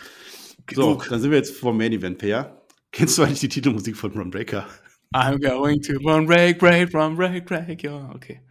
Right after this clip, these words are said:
Speaker 2: Ja, naja. Ron Breaker, der hat ja verteidigt gegen, äh, Dingens hier. Wer war denn das noch?
Speaker 1: Joe Gacy.
Speaker 2: Äh, Joe Gacy, wollte ich gerade sagen. Hab ich schon wieder vergessen. Der hat ja jetzt seine Druiden. The Diet heißen die, hab ich das schon erwähnt?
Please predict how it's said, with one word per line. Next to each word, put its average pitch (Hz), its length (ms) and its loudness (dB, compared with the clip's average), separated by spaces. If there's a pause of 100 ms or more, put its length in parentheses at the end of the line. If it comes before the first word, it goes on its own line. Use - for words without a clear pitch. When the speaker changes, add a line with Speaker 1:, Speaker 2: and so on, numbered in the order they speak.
(600)
Speaker 2:
Ja, - 260 -12 (300)
naja. 98 340 -16 (800)
Ron 104 160 -8
Breaker, 95 460 -6 (320)
der 90 100 -8
hat 92 140 -10
ja 87 80 -6
verteidigt 87 540 -14
gegen, 107 480 -6
äh, 90 440 -10 (100)
Dingens 90 340 -8
hier. 85 360 -10 (240)
Wer - 80 -20
war - 80 -12
denn - 80 -6
das - 180 -10
noch? - 260 -18 (100)
Speaker 1:
Joe 110 140 -14
Gacy. 101 260 -12
Speaker 2:
Äh, 87 160 -12 (480)
Joe 113 120 -6
Gacy, 101 420 -2
wollte 113 200 -2
ich 117 60 -6
gerade 98 200 -4
sagen. 90 180 -4
Hab 123 100 -4
ich 139 60 -4
schon 123 80 -2
wieder 107 140 -2
vergessen. 98 380 -8
Der 110 120 -4
hat 156 120 -2
ja 156 60 2
jetzt 120 180 -2
seine 110 160 -6
Druiden. 101 360 -8
The 123 100 2
Diet 120 360 2
heißen 98 260 -6
die, 95 80 -6
hab 117 80 -8
ich 113 60 -12
das 143 100 -8
schon - 140 -8
erwähnt? 78 360 -10